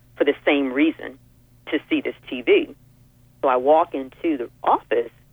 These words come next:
literally, as soon as I walk in the office, the second plane hit the World Trade Center, and then a gasp, you know, just went through the room like,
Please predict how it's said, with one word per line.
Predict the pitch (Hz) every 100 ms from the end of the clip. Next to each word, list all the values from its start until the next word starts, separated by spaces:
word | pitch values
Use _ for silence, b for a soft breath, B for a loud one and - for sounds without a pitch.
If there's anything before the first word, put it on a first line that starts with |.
| _ -
literally, | 156 143 175 233 135 117 123
as | 110 -
soon | 175
as | 151
I | 131
walk | 127 120
in | 120
the |
office, | 143 139 - - -
the | -
second | - 143 127
plane | - 135 - 127 - _ _ _ _
hit | - -
the |
World | 131 131 -
Trade | 151 139 -
Center, | 123 120 123 - _ _ _ _ -
and | 151 135
then | 123
a | 120
gasp, | 117 139 123 120 - _
you | - 143
know, | 123
just | -
went | - 135
through | 139
the | 127
room | 135 147
like, | -